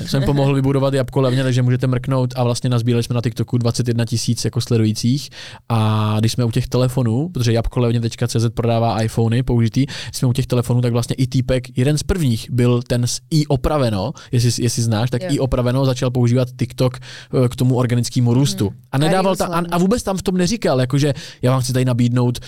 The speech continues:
Speaker 1: opravu telefonu. On prostě ukazoval tipy, triky a má sto padesát tisíc sledujících. Má prostě lidi, má základnu
Speaker 2: A má jako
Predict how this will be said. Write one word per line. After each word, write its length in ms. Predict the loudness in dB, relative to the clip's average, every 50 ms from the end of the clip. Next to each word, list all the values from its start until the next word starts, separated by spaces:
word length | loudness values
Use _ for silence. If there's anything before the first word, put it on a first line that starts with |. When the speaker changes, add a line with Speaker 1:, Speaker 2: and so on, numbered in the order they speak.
| -16 -18 -6 -2
Speaker 1:
opravu 360 | -2 0 0 0 0 2 2 2
telefonu. 480 | 2 2 2 2 2 0 0 0 -2 -2
On 180 | -2 -2 0
prostě 240 | 0 0 -2 -2 -2
ukazoval 420 | -2 0 0 2 2 2 0 0 0 0
tipy, 400 | 0 0 0 0 -2 -2 -2 -6 _ -2
triky 300 | 0 0 0 0 0 0
a 40 |
má 140 | 0 0 0
sto 260 | -2 -2 -2 -2 -2
padesát 540 | -2 0 0 0 0 0 0 0 -2 -2 -2 -2
tisíc 340 | -4 -2 -2 0 -2 -2 -2
sledujících. 640 | -2 -2 0 2 2 0 0 -2 -6 -8 -8 -4 -4
Má 140 | -2 -2
prostě 300 | 0 -2 -2 -2 0 0
lidi, 260 | 2 2 4 2 2 2
má 200 | 2 0 0 0
základnu 600 | 0 0 -2 -2 0 0 0 0 2 2 0 0 -2
Speaker 2:
A 40 | -4
má 120 | -6 -6
jako 180 | -6 -8 -10 -10